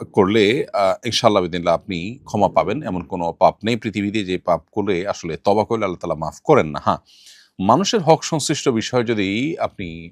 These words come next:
অন্যায় করে থাকেন, ভায়োলেশন করে থাকেন, তাহলে সেটি তাকে ফিরিয়ে দিতে হবে, তারপর তওবা করতে হবে। জেনা এমন একটা <clears throat> গুনাহ,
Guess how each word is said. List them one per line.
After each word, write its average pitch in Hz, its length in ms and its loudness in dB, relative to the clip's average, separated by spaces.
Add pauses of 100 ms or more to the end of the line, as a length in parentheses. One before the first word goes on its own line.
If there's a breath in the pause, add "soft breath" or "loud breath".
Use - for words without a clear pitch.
(140)
অন্যায় 101 320 0
করে 95 180 0
থাকেন, 87 280 -6
ভায়োলেশন 85 360 -4
করে 104 140 -4
থাকেন, 139 280 -10
তাহলে 139 200 -4
সেটি 127 200 -8
তাকে 98 280 -4
ফিরিয়ে 117 300 -2
দিতে 107 180 -6
হবে, 127 160 -6
তারপর 151 220 -4
তওবা 87 240 0
করতে 76 260 -10
হবে। 69 160 -6 (1000 loud breath)
জেনা 147 180 8
এমন 180 140 4
একটা 180 420 8 (140)
<clears throat> 117 580 2
গুনাহ, 131 320 6